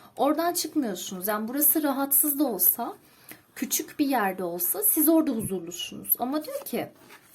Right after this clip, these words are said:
aslında diyor hayatta devamı da var. Daha fazlası da var. Senin diyor yalnızca buraya yola çıkmaya istekli olman lazım. Bak diyor yıldızlar kayıyor. Hadi dilek tut ama görmüyorsunuz.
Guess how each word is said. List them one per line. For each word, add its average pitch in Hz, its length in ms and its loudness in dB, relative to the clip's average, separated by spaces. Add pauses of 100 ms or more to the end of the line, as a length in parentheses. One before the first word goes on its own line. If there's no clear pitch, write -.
(300)
aslında 285 340 2
diyor 302 120 8
hayatta 247 480 2
devamı 247 460 0
da 214 140 0
var. 170 300 -8 (300)
Daha 240 180 2
fazlası 240 560 0
da 208 140 -2
var. 202 220 -2
Senin 285 380 0
diyor 262 120 -2
yalnızca 240 760 -4 (400)
buraya 254 440 2
yola 285 300 -2
çıkmaya 220 680 -4
istekli 381 420 2
olman 302 420 4
lazım. 196 380 -2
Bak 311 220 -4
diyor 277 120 -2
yıldızlar 254 540 -2
kayıyor. 277 260 -6
Hadi 208 200 -6
dilek 269 320 -6
tut - 400 -14
ama 254 180 -2
görmüyorsunuz. 202 1040 -8